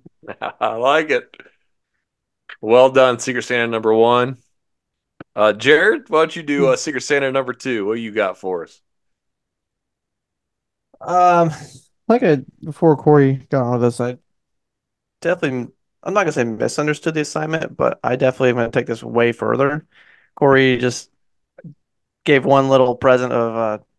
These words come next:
Speaker 2: Javier Baez being Javier Baez. I'm gonna bring in a whole Toys for Tots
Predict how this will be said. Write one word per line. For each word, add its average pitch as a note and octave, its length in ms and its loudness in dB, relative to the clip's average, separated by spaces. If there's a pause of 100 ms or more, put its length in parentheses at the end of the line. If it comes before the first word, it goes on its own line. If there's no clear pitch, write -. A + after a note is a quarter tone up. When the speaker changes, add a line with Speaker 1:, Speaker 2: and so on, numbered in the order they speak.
(380)
Speaker 2:
Javier B2 360 2
Baez A#2+ 460 0
being A#2 240 -8
Javier A#2 380 -4
Baez. A#2 460 -2
I'm C3 180 -4
gonna B2 300 -6 (1700)
bring C3 180 -2
in B2 100 -2
a A2+ 80 2
whole A#2+ 580 0 (720)
Toys C3+ 280 2
for B2 120 -8
Tots - 680 -2